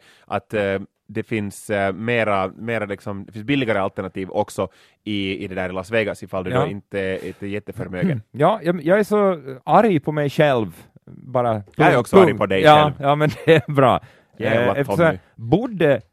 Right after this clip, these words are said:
Speaker 2: så nära Las Vegas ganska
Speaker 1: Du bodde i
Speaker 2: länge.
Speaker 1: Arizona, var det
Speaker 2: Ja,
Speaker 1: så, ja?
Speaker 2: och då var det, det är ju bara rakt över öknen så är man där.
Speaker 1: Ja.
Speaker 2: Eh, och så for jag inte dit. Det var ju så dumt.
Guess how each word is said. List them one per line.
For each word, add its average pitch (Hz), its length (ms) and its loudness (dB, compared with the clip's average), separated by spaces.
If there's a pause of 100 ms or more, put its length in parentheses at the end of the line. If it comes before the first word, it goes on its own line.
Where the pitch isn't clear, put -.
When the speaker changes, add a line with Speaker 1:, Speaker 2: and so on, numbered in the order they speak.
(120)
Speaker 2:
så - 160 0
nära 147 640 2
Las 113 300 -2
Vegas 95 520 0
ganska 117 500 -2
Speaker 1:
Du 82 260 -18
bodde 127 140 0
i - 20 2
Speaker 2:
länge. 175 200 0
Speaker 1:
Arizona, 175 440 0
var 90 80 -6
det - 80 -2
Speaker 2:
Ja, 160 100 4
Speaker 1:
så, 87 380 0
ja? 110 60 -2
Speaker 2:
och 127 80 2
då 180 120 2
var 214 140 2
det, 196 80 0
det 170 100 0
är - 20 6
ju 185 80 4
bara 180 260 2
rakt 170 320 -4
över 135 120 -2
öknen 123 420 -2
så 104 100 -6
är 101 40 -4
man 104 120 -4
där. 92 240 -2 (100)
Speaker 1:
Ja. 117 280 -4
Speaker 2:
Eh, 123 340 0
och 139 120 -6
så 220 100 -4
for 180 320 0
jag 196 120 4
inte 165 160 -4
dit. 170 480 -4 (220)
Det 170 100 -2
var 247 100 -2
ju 226 140 0
så 214 160 -2
dumt. 165 320 4